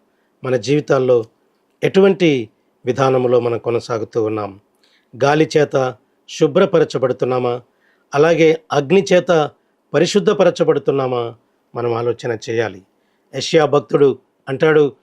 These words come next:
"నేను అపవిత్రమైన పెదవులు గలవాడను" అన్నప్పుడు దేవదూత నిప్పు తీసుకొని తన పెదవులను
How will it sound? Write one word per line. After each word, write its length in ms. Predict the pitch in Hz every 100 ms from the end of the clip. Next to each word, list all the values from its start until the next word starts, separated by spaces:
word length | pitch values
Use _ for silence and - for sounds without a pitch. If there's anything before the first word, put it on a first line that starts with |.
| _ -
"నేను 520 | 139 160 190 185 156 - _ _ -
అపవిత్రమైన 880 | 135 190 208 - 208 208 208 220
పెదవులు 440 | 214 202 208 214 214
గలవాడను" 720 | 214 214 220 220 208 180 123 _ _ _ _ -
అన్నప్పుడు 560 | 143 185 180 175 147 - _ _ -
దేవదూత 760 | 147 185 190 180 175 165 123 - _ _
నిప్పు 320 | 135 175 -
తీసుకొని 680 | 233 220 - - 196 175 127 _ _ -
తన 120 | 139
పెదవులను 680 | 131 139 156 160 151 135 123